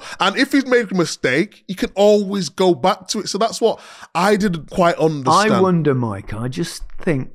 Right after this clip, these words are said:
Speaker 2: maybe in, in the split second of thought as the ball went through, that in his head, it was, it was, he got the shirt colours mixed up, and he thought the defender was going back. Uh, he thought it was Grealish rather than the other way around.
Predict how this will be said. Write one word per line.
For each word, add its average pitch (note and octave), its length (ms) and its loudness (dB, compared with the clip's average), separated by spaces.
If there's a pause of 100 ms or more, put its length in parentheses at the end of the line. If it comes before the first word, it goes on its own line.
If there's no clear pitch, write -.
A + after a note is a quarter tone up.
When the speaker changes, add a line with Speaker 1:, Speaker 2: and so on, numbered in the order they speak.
Speaker 2:
maybe C#3+ 760 0
in, A#2 200 -6
in C3+ 220 -6
the C3 100 -8
split - 540 -6
second D3 480 -2
of C3+ 140 -2
thought C3 500 -2
as B2 120 -6
the B2 80 -6
ball D3 260 0
went C3+ 280 -2
through, A#2+ 460 -2 (120)
that B2+ 180 -4
in C3+ 100 -2
his C3 200 -2
head, C3 520 -2
it C3 160 -6
was, A#2+ 300 -8 (180)
it C#3 160 -8
was, B2+ 240 -8
he D3+ 80 -4
got D#3 200 -2
the E3+ 60 -4
shirt D#3+ 380 0
colours D3 260 0
mixed C#3+ 360 -4
up, C#3+ 240 -2 (280)
and D#3 140 2
he E3+ 140 6
thought D#3+ 260 2
the D3+ 80 -2
defender C#3+ 460 2
was C#3 120 0
going C#3 340 0
back. C#3 360 0 (160)
Uh, C#3 200 4 (260)
he D3+ 140 2
thought D3 320 0
it D3+ 140 0
was C3+ 120 -4
Grealish C#3+ 480 2
rather C#3+ 240 2
than C3+ 80 -4
the C#3 80 2
other C3 160 0
way B2+ 100 2
around. A#2+ 200 -2